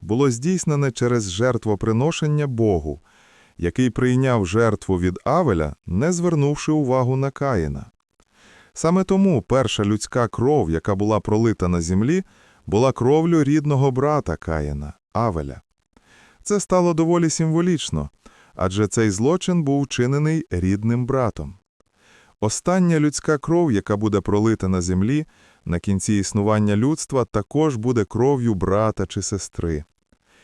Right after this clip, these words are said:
Інакше чия б вона могла бути? Рідні брати по крові не завжди є рідними по духу. У Каїна та Авеля була та сама кров, але не той самий дух.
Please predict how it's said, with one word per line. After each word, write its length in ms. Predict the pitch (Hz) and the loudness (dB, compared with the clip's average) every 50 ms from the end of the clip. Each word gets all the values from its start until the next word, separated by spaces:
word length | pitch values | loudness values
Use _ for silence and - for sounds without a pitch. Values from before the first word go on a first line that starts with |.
| _ _ - | _ _ -4
Інакше 480 | - 98 107 127 139 131 - - 131 110 | -2 0 2 2 0 -2 -2 -4 -6 -4
чия 360 | - - 120 131 156 156 131 | -2 -2 0 2 2 2 0
б 40 | 101 | 0
вона 260 | 92 95 92 92 90 | 0 0 0 0 2
могла 320 | 90 90 90 92 90 87 | 0 0 0 0 0 0
бути? 380 | 80 82 78 71 - - 71 - _ _ _ _ _ _ _ _ _ _ _ _ _ _ _ _ _ _ - | -2 -2 -4 -6 -6 -10 -18 -18 _ _ _ _ _ _ _ _ _ _ _ _ _ _ _ _ _ _ -2
Рідні 340 | 135 143 202 202 202 202 196 | 0 2 2 2 2 2 2
брати 360 | 170 175 170 - - 202 202 | 2 0 0 0 0 -2 -2
по 160 | - 156 131 | 0 -2 -2
крові 400 | - - 139 151 160 147 127 117 | 0 2 2 2 2 2 2 2
не 160 | 110 120 131 | 4 2 2
завжди 420 | 131 143 165 165 165 160 180 190 165 | 2 2 0 0 0 0 0 0 2
є 160 | 143 131 120 | 4 4 4
рідними 440 | 110 120 120 110 113 110 110 110 104 | 4 2 2 2 2 2 2 2 2
по 160 | - 123 120 | 2 0 0
духу. 500 | 120 120 120 104 90 - - - 69 - _ _ _ _ _ _ _ _ _ _ _ _ - | 2 2 0 0 0 -4 -6 -12 -12 -12 _ _ _ _ _ _ _ _ _ _ _ _ -2
У 140 | 120 117 104 | -2 -2 0
Каїна 520 | - - 135 135 131 123 117 113 113 107 | 0 0 2 2 2 2 2 2 2 0
та 200 | 101 - 110 - - | 0 0 -2 -2 0
Авеля 420 | - 135 156 165 156 143 131 120 113 | 0 0 0 2 2 2 2 2 2
була 240 | 117 117 120 120 | 2 2 2 2
та 120 | - 127 120 | 0 0 -2
сама 380 | - - 165 165 151 123 104 | -2 0 0 0 2 0 0
кров, 360 | - - 95 95 85 80 71 - - - _ _ _ _ | -2 -2 0 0 0 0 0 -4 -10 -20 _ _ _ _
але 220 | - 90 90 95 95 | -2 0 2 2 2
не 120 | 95 92 | 2 2
той 200 | - 107 104 101 | 2 2 0 0
самий 440 | - - - 110 107 101 101 95 95 | 0 -2 -2 0 0 2 2 0 0
дух. 520 | 90 95 117 123 110 85 - - - _ | 0 0 0 0 0 -2 -4 -8 -18 _